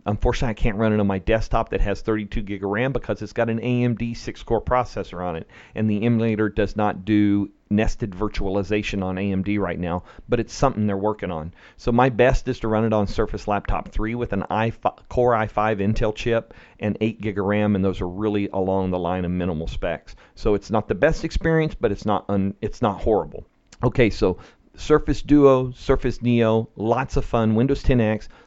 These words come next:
lots of interesting stuff. Build in May in Seattle is gonna be crazy interesting.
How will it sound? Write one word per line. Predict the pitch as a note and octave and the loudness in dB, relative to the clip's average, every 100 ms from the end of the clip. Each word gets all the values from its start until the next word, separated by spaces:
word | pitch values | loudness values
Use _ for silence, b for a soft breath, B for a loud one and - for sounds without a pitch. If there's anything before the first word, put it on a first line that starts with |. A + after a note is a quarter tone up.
| b | b
lots | A2+ B2+ C3+ C3+ | 2 2 2 -2
of | B2 | 2
interesting | B2 A2+ A2 G#2+ | 2 0 0 -4
stuff. | - G#2 F#2+ - b b - F2 | -2 0 0 0 b b -18 2
Build | C3 C#3+ E3 D#3 - | 6 8 6 0 -2
in | A#2+ G#2 G#2 | 2 2 2
May | A2 A#2 B2+ C#3+ - | 2 0 0 -4 -4
in | G#2+ | -4
Seattle | - A2+ G2+ G#2 A2+ B2 | -2 -2 0 0 -2 -4
is | G#2 | -4
gonna | - G2+ | -2 0
be | F2+ E2+ | -2 -10
crazy | - - A2+ F#2+ F2+ E2+ | -8 -2 0 -2 -4 -6
interesting. | F2 D2+ - - D2+ | -6 -10 -14 -14 -16